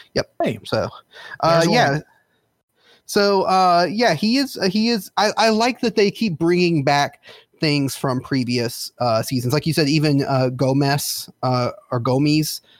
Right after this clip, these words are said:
Speaker 1: the,
Speaker 2: Mm-hmm.
Speaker 1: um, the kaiju, the first kaiju that you see
Speaker 2: Mm-hmm.
Speaker 1: is a one that, you know, goes all the way back to Ultra Q.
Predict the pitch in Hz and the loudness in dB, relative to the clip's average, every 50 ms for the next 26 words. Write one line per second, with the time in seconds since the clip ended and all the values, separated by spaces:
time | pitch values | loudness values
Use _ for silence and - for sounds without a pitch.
0 | _ _ _ - 160 143 143 131 123 123 - - 135 131 131 127 113 113 110 107 | _ _ _ -4 0 2 2 2 2 0 0 0 0 2 2 2 2 0 0 -2
1 | 123 143 143 - _ _ _ _ _ 131 131 135 135 - - 139 131 - 139 123 | -4 -6 -8 -14 _ _ _ _ _ -18 -16 -14 -16 -8 -6 -6 -4 -2 0 0
2 | 127 123 - 139 131 135 135 117 117 120 - 139 139 135 - - 139 123 127 123 | 0 0 0 0 0 0 0 -2 -2 -4 -2 -2 -2 -2 -2 -2 -2 0 0 -2
3 | 131 123 135 135 - 123 - - - 156 156 135 123 123 - - - - - _ | -2 -4 -4 -4 -6 -6 -6 -2 0 2 2 2 2 0 -2 -8 -16 -20 -20 _
4 | _ _ - 143 139 139 131 131 123 120 120 117 120 - - - _ _ _ - | _ _ 0 2 4 4 4 4 2 2 0 -2 -4 -6 -10 -12 _ _ _ -2
5 | 143 131 123 123 - - 135 139 139 131 123 123 120 120 - _ - 139 139 123 | 0 0 0 0 -2 -2 0 0 2 2 2 2 0 0 -2 _ -2 0 0 2
6 | 113 131 151 - 143 139 143 135 135 131 123 131 120 - - 135 - 143 147 147 | 2 0 0 2 2 2 2 4 2 2 2 0 -2 -2 -4 -4 -2 -2 -2 -2
7 | - 131 113 - - 113 98 - - | -2 -4 -6 -6 -6 -6 -4 -4 -6